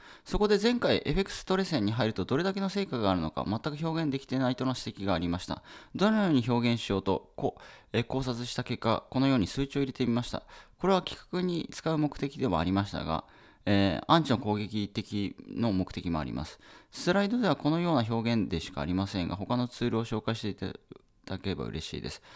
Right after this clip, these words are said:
また修正するところをご指摘くださいということなんですけど、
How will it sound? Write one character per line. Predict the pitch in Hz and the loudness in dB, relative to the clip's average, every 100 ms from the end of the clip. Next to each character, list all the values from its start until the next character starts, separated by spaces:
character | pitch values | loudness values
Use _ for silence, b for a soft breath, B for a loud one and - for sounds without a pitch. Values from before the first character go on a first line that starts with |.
| B - | B -4
ま | 131 | -2
た | 139 | 0
修 | 135 139 | 0 -2
正 | 139 135 | 0 -2
す | 135 | -4
る | 127 | -4
と | 127 | -6
こ | 95 | -2
ろ | 69 | -4
を | |
ご | - | -4
指 | 80 - - | -10 -10 -14
摘 | - | -10
く | 78 | -10
だ | 78 | -6
さ | 95 | -6
い | 92 | -6
と | - | -6
い | |
う | 57 | -8
こ | - | -10
と | - | -10
な | |
ん | - | -12
で | |
す | - | -10
け | - | -2
ど、 | 123 104 | 0 0